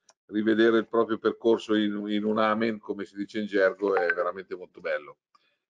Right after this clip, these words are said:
E quindi, eh, che dire, oggi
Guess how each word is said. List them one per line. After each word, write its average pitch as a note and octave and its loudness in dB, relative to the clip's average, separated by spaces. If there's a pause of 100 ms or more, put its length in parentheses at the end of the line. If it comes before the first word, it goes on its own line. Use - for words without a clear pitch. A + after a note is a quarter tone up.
(340)
E F#2+ 2
quindi, A2+ 4 (680)
eh, E2+ -6
che B2 2
dire, F2+ 2 (520)
oggi C3+ 2